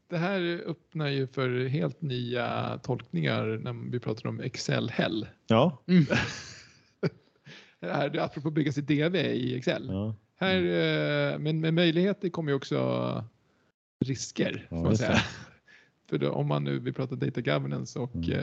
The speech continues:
Speaker 1: eh, att ha struktur på saker och ting, så kan det ju här just spåra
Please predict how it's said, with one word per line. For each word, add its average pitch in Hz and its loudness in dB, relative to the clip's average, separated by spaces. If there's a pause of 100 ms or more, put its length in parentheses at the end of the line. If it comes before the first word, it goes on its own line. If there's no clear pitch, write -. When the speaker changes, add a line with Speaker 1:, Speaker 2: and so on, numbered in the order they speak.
(360)
Speaker 1:
eh, - -8
att 120 -10
ha 127 -2
struktur - 2
på 113 -4
saker 113 -6
och 117 -10
ting, - -12 (200)
så - -14
kan 127 -6
det - -4
ju 117 -4
här 120 -2
just 123 -8 (680)
spåra 139 2